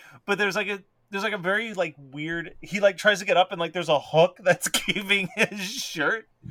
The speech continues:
in place or something. It's so dumb. It's so dumb how he can't get out of the tub. God,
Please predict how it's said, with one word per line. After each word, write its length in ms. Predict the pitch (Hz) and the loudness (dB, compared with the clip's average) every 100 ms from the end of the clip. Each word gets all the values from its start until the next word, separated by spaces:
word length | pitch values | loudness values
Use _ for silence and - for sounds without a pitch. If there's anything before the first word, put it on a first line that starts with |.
| - - - | -18 -16 -6
in 240 | 254 247 | -6 -6
place 340 | - 269 247 294 | 0 0 0 -4
or 60 | |
something. 360 | - 247 240 233 | 2 2 2 -2
It's 240 | 214 170 - | 0 0 -2
so 480 | - 190 185 180 160 | -2 6 8 8 8
dumb. 380 | 139 123 117 - | 8 8 6 2
It's 220 | 170 - | 0 0
so 280 | 180 185 185 | 4 4 6
dumb 260 | 175 170 | 6 4
how 180 | 139 160 | 4 2
he 140 | 151 151 | 2 -4
can't 400 | - 143 139 151 | -6 -4 -4 -2
get 140 | 139 | 2
out 180 | 127 131 | 4 2
of 140 | 127 | -2
the 80 | 127 | -12
tub. 400 | - 127 131 208 | -2 2 2 0
God, 120 | 269 | -8